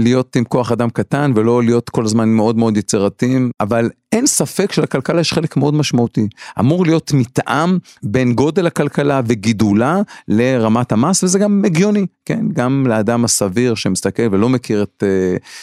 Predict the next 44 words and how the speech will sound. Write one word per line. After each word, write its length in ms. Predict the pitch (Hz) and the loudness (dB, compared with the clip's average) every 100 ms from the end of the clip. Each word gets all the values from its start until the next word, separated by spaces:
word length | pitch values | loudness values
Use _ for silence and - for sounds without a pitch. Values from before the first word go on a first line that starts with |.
| - | -8
חוקי 260 | 120 - | -6 -2
הכלכלה 400 | 117 107 98 113 | -2 0 -2 0
עד 100 | 117 | 2
הסוף, 300 | 101 - - | 0 0 -2
זה 100 | 156 | 0
סביר, 360 | 165 - 190 - | 0 -2 0 0
ונכון 240 | 113 107 127 | 0 0 0
שיש 220 | 120 - | 0 0
אינפלציה, 580 | 101 - 131 160 196 202 | -2 0 -2 0 0 0
אז 140 | 107 | 0
יש 160 | 110 113 | 0 0
גם 140 | 113 | 0
מס 160 | 113 104 | 0 0
אינפלציה, 440 | 92 113 160 175 | 0 0 0 0
מה 100 | 170 | 0
שנקרא, 280 | 160 165 196 | 0 0 0
יש 100 | 220 | 2
הרבה 140 | 190 | 0
דברים 220 | 196 202 | 0 0
שנלווים 800 | 202 190 151 131 113 104 165 247 | 2 2 4 2 0 2 2 4
לתוך 280 | 175 - 151 | 2 0 -2
עולם 220 | 139 135 | 0 -2
כלכלי, 640 | - - 104 - 104 120 226 | -2 -2 -4 -2 0 2 2
שבגינו 640 | - 104 104 98 110 151 | 0 -2 -2 0 2 2
אתה 140 | 165 120 | 0 -2
גם 140 | 110 | 0
רואה 260 | 107 123 139 - - - | 2 2 0 -4 -18 -4
מיסים. 460 | - 123 - 110 87 - _ _ _ _ _ - | 0 0 2 0 -2 -6 _ _ _ _ _ -6
אבל 200 | - 160 | -2 0
מעבר 320 | 185 151 220 156 | 2 2 2 0
לכך, 400 | 110 92 113 - - - | 0 -2 -2 -6 -18 -2
יש 240 | 151 214 226 | 0 2 0
מדד 280 | 214 226 | 2 2
אחד 260 | 196 - 202 | 0 -2 0
שאני 160 | 170 160 | 0 0
יכול 220 | 175 - | 0 0
לפחות 360 | 185 151 170 | -2 -2 0
להגיד 200 | 156 131 | 0 0
לך 160 | 151 160 | -2 -2
שהוא 180 | 160 180 | -2 0
מדד 400 | 151 147 160 156 | 0 0 -2 -2
אובייקטיבי 640 | 135 123 127 - 160 175 147 | 0 0 -2 -2 0 0 0
וקל 640 | 151 143 135 - - - | 0 0 -2 -4 -10 -4
לחלוטין. 420 | 156 147 147 - | -4 -2 -2 0